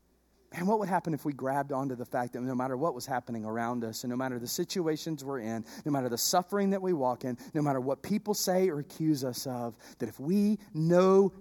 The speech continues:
Jesus, the Lord is with us. The Lord is walking with us. God can carry us. In fact, write this next principle down. When others believe the worst about you, it's God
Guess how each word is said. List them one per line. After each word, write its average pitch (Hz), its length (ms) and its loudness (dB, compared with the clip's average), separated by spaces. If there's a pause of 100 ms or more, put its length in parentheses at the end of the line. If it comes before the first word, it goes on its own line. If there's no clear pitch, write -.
Jesus, 143 960 4 (1120)
the 110 80 -8
Lord 123 260 0
is 85 160 -12
with 110 240 -4
us. - 760 -4 (680)
The 165 100 2
Lord 202 300 6
is 151 160 4
walking 175 680 6
with 143 180 0
us. 127 720 -2 (400)
God 175 320 -2
can 151 160 -4 (300)
carry 208 320 6
us. 143 100 0
In 165 80 -4
fact, 185 160 -2
write 170 200 0
this 180 180 -4
next 196 180 -4
principle 147 320 -6
down. 135 200 -2
When 143 100 -2
others 160 260 0
believe 151 240 0
the 139 80 -2
worst 151 240 -2
about 123 400 -4
you, 123 180 -4 (920)
it's 135 160 -4
God 127 580 2